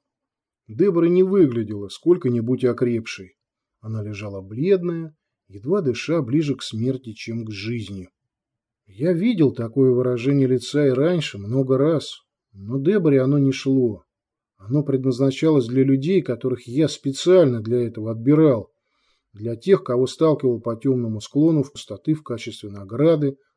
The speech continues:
за творимое ими зло. Буквально прошлой ночью я видел такое выражение лица у Данцевича.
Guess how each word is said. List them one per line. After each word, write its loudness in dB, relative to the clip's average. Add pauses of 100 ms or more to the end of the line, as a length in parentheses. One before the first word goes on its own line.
за -4
творимое 0
ими -8
зло. -4 (960)
Буквально 0
прошлой 2
ночью 6
я 8
видел 6
такое 4
выражение 6
лица 2
у 4
Данцевича. 0